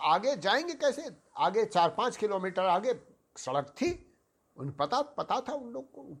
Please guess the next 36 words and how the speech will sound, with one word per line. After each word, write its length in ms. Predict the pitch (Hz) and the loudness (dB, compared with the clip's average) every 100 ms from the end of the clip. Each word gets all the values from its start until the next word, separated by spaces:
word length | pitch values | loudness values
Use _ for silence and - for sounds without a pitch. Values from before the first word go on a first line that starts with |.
| 131 | 0
पहाड़ 220 | 139 196 | 2 2
के 100 | 202 | -2
ही 100 | 175 | -4
रहने 240 | 131 175 | -6 -6
वाले 240 | 262 220 - | -8 -10 -12
थे। 220 | _ _ _ _ _ _ _ _ - _ - | _ _ _ _ _ _ _ _ -20 _ 0
तो 80 | 202 | 4
भैया 260 | 208 311 | 6 6
उन्होंने 380 | 285 254 294 302 | 4 2 -6 -8
क्या 240 | - 208 208 | -2 2 2
किया 460 | - - 123 220 262 | 0 -2 0 0 -2
कि 180 | 233 | -8
वो 400 | 214 131 175 214 175 226 - | -12 -8 -2 0 0 -2 -6
उतर 260 | 185 180 127 | 2 2 2
गए 200 | 107 - _ _ _ _ _ _ _ _ _ - | -2 -10 _ _ _ _ _ _ _ _ _ 0
और 120 | 160 | 0
सामान 380 | - 170 208 220 | 2 4 4 4
वामान 240 | 202 214 | 2 0
तो 140 | 214 | 0
खैर 200 | 180 190 | 4 4
जो 140 | 165 180 | 4 0
उनके 280 | 180 185 175 | 0 -2 0
साथ 300 | 165 175 175 | 2 2 0
में 60 | 175 | -2
लोग 280 | 160 156 - | -2 -2 -2
थे 40 | |
वो 160 | 160 170 | 4 6
अपना 280 | 170 190 180 | 4 4 4
ला 140 | 165 | 6
रहे 180 | 180 233 | 4 2
थे, 120 | 226 | -2
ये 300 | 233 160 220 233 | -6 0 2 2
अपना 280 | 170 196 | 0 -4
उतर 360 | 208 143 - 196 196 | -6 -2 0 -2 0
के 160 | 254 311 381 - - - - | 0 0 -2 -16 -20 -20 0
और 320 | 185 220 - | 4 4 2